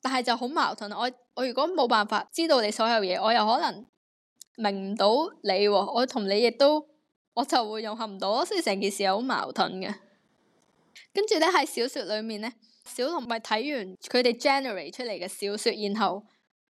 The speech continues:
發現到阿蛇有少少出軌噉嘅傾向嘅。跟住呢，小龍呢就話：「我無法唔去窺探你心裏面嘅秘密啊，呢件事係無可避免嘅事啦，請你體諒。而我亦都做好多準備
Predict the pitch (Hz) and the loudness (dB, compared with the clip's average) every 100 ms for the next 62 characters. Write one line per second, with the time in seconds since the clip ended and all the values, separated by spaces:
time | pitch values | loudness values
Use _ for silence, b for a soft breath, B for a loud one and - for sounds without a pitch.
0 | _ - 240 220 214 208 240 220 208 185 | _ -2 0 0 -4 -12 -8 -6 -6 -8
1 | 139 175 214 220 220 214 226 233 - 254 | -8 -8 -6 -4 0 0 0 -2 -2 -2
2 | - 180 185 214 208 214 208 208 226 208 | 0 2 2 2 0 0 0 0 -6 -6
3 | 214 220 196 160 - 85 - 294 320 247 | -2 -2 -2 -4 -10 -14 -12 -10 -2 2
4 | 240 - _ _ _ _ _ - - 247 | 2 0 _ _ _ _ _ -6 2 4
5 | 277 208 220 240 247 208 196 196 190 190 | 4 2 0 0 0 -2 0 0 -2 -2
6 | 196 _ _ 247 240 269 233 208 240 226 | -10 _ _ 2 2 2 0 2 0 0
7 | 220 208 233 247 233 - 294 285 269 208 | -10 -10 -4 -4 -4 0 0 0 -6 -8
8 | 202 254 247 226 202 190 196 196 202 220 | -8 -8 -6 -6 -6 -4 -4 -2 0 2
9 | 180 190 160 285 330 311 226 - 214 233 | 2 0 0 -2 0 0 -2 -2 0 2
10 | 190 196 b b - 208 214 - 269 220 | 0 -4 b b 0 2 4 2 2 0
11 | 196 202 202 - 202 202 220 233 226 214 | 0 -2 -4 -2 0 2 2 -2 -4 -4
12 | - 190 208 208 190 208 226 233 247 320 | -2 -2 2 2 0 -2 0 2 2 0
13 | 349 247 202 214 240 254 - 190 202 226 | 0 2 2 0 -2 -4 -4 -6 -2 -2
14 | 190 | -2